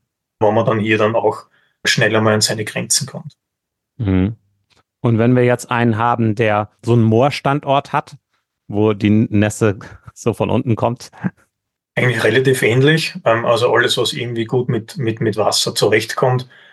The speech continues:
Speaker 1: Ähm, natürlich kommt's dann auf die, auf die Intensivierung drauf an. Auf, auf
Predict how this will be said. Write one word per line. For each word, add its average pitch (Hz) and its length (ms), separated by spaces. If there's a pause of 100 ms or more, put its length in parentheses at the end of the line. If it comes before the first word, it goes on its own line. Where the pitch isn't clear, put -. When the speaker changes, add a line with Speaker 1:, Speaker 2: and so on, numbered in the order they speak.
(300)
Speaker 1:
Ähm, 117 380
natürlich 123 320
kommt's 117 300
dann 117 120
auf 110 220
die, 127 340
auf - 140
die 139 100
Intensivierung 127 760
drauf 120 260
an. 113 240 (480)
Auf, - 300
auf - 320